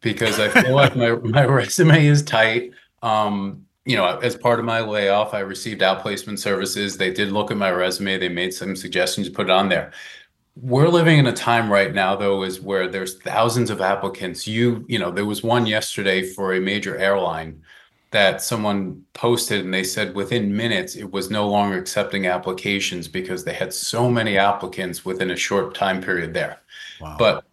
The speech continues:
Speaker 1: you go and apply for these roles, and with these algorithms and A I now, that your resume and your application may not even be seen by a human.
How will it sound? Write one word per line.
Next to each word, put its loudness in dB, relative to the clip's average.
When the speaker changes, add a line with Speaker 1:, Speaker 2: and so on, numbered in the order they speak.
Speaker 1:
you 2
go 6
and 8
apply 6
for -2
these -4
roles, 0
and -4
with -8
these -2
algorithms 2
and -6
A 0
I 6
now, 2
that 2
your 2
resume 4
and -2
your 4
application 0
may -4
not 2
even 2
be -8
seen -2
by 0
a -2
human. -4